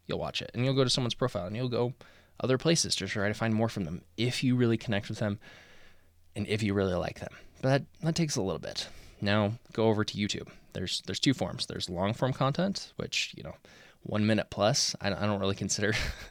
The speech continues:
<laughs> under fifteen minutes. I, I consider medium-form content. It's, it's not long-form to me, but we'll, we'll stick with it. Long form's over a minute long, and then you have shorts. You have vertical shorts that are under a minute long.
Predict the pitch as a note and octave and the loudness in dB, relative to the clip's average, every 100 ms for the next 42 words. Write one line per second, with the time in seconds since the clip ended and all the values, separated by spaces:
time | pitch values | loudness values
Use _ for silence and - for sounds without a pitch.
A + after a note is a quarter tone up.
0 | - - - - _ D#3 D#3+ - C#3 - | -14 -14 -14 -18 _ 4 4 4 2 4
1 | A#2+ A2 A2+ - - G2+ G2 - A2+ G#2 | 6 6 4 2 2 0 0 -2 0 2
2 | G#2+ G2 F#2 F2+ F#2+ F#2+ G2 G2+ G2+ G#2+ | 2 2 2 2 0 0 -4 -2 -2 0
3 | G#2 G#2 G#2 - - - - F2+ F2 F#2 | -2 -2 -8 -10 -10 -8 -6 -6 -4 -4
4 | - F#2+ G2+ G#2+ A2+ - - - - - | -4 -4 -2 -2 -2 -2 -6 -10 -20 -20
5 | - - G2+ F2+ - F#2 - G2+ F#2+ E2 | -20 -8 -6 -6 -6 -2 0 0 -2 -4
6 | D#2 G#2 A2+ A2+ G#2+ G#2+ G2+ G2+ G2+ - | 0 2 4 4 4 2 2 2 2 0
7 | F#2 A2 - - - - G#2+ A#2 A#2 - | 0 0 -6 -20 -18 -4 2 4 4 4
8 | F#2 - - - F2 F#2 G#2 G#2 G#2+ - | 2 2 0 0 -4 0 2 2 0 -2
9 | G2 - F#2+ F#2 F#2+ F#2 F2+ - - | -2 -4 -4 -2 0 0 -2 -6 -8